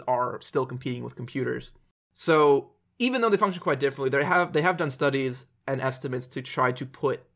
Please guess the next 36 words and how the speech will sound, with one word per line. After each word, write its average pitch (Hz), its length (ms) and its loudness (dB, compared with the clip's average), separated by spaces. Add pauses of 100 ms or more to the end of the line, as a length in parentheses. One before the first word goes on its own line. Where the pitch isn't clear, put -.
(120)
a 127 320 -6 (100)
human 170 300 -2
processing 135 460 -2
power 123 560 -2
in 123 400 -6 (120)
computer 208 300 2
terms 151 480 -2 (640)
in 143 100 -4
what 135 140 -4
they 135 60 -4
call 127 440 -4
flops, - 640 -4
which 139 220 -2
is 127 80 -10
basically 131 340 -2
how 143 160 2
many 131 400 -6 (380)
bits 147 240 4
of 131 80 -6
information 127 600 -2
you 123 60 -8
can 120 300 -10 (320)
flip - 500 -2 (460)
in 127 200 -4
a 127 60 -6
given 123 240 -4
time. 131 340 -4 (220)
And 131 80 -2
it's 127 140 -6
ba-, - 160 -6 (160)
a, 131 140 2
basically 131 340 -2
equivalent 127 280 -4
for - 100 -8
processing - 480 -8
power. - 340 -8